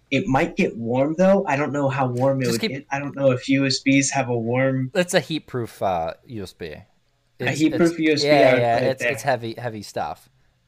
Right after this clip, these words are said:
Speaker 2: All
Speaker 1: That's
Speaker 2: right.
Speaker 1: where I would put it.
Speaker 2: Well,
Speaker 1: Uh,
Speaker 2: s-, so,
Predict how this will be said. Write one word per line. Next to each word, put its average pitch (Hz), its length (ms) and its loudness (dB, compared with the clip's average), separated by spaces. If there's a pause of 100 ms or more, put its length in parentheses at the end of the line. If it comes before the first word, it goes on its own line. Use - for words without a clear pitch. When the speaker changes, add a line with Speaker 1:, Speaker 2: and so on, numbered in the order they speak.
(180)
Speaker 2:
All 139 100 -8
Speaker 1:
That's 131 240 0
Speaker 2:
right. 147 60 2
Speaker 1:
where 135 100 4
I 127 40 0
would 120 180 -6
put 110 140 -10
it. 101 160 -14 (460)
Speaker 2:
Well, 127 220 4
Speaker 1:
Uh, 123 520 0
Speaker 2:
s-, - 100 -18
so, 131 440 0